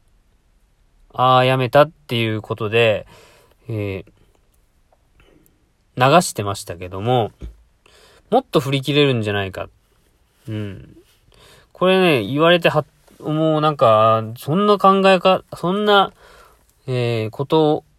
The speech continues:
は考えたことなかったなと思うのは、基本的に僕は自分の活動は自分の、えー、自分主体でやりたいし、まあ、それは当たり前なんですけども、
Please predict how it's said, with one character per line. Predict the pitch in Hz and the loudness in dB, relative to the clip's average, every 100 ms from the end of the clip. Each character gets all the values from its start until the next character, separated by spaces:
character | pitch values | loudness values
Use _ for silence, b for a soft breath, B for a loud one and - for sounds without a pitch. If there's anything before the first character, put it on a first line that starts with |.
| _ _ | _ _
は | 147 135 | -4 -2
考 | 143 151 | 0 0
え | 160 | 2
た | 139 | 0
こ | |
と | |
な | 123 | 0
か | 127 | -2
っ | 120 | -2
た | 110 | -2
な | 104 | -4
と | 107 | -6
思 | 110 110 | -6 -6
う | |
の | 101 | -6
は、 | 107 120 107 - - - _ _ _ _ _ _ _ | 0 2 2 -2 -16 -20 _ _ _ _ _ _ _
基 | - - 170 | -14 -6 -4
本 | 160 226 233 226 214 - _ | 0 0 0 -4 -10 -16 _
的 | 226 214 - 208 214 | -4 -4 -6 -6 -4
に | 208 226 156 - - | -2 -2 -2 -6 -10
僕 | 135 143 - 170 165 165 165 | -10 -10 -6 -2 0 -2 0
は | 175 202 135 | 4 6 4
自 | 120 | 2
分 | 151 180 185 185 | -4 -2 -2 0
の | 226 220 b b b b b _ _ _ _ _ | 2 2 b b b b b _ _ _ _ _
活 | - 151 156 | -4 -4 -2
動 | 165 165 160 | 0 2 4
は | 170 | 2
自 | 135 | 0
分 | 143 143 143 170 | -2 -2 -2 -2
の、 | 185 214 - - _ _ _ | 0 2 0 -4 _ _ _
え | 151 143 135 127 120 117 110 107 101 73 | -6 -2 -2 -2 -4 -4 -4 -6 -10 -10
ー、 | |
自 | 123 147 | -6 -2
分 | 160 156 | 0 -2
主 | - - | -4 2
体 | 156 143 | 4 4
で | 135 | 2
や | 135 | 0
り | 127 | 0
た | 127 113 | 0 -2
い | 98 | -4
し、 | - 135 | -8 -6
ま | 135 | -4
あ、 | 143 | -2
そ | 160 | 0
れ | 165 | 4
は | 156 | 4
当 | 143 | 4
た | 147 | 2
り | 143 | 0
前 | 127 123 | -2 -2
な | 107 | -4
ん | |
で | 98 | -8
す | - | -14
け | - | -12
ど | 107 | -6
も、 | 131 131 | -2 -2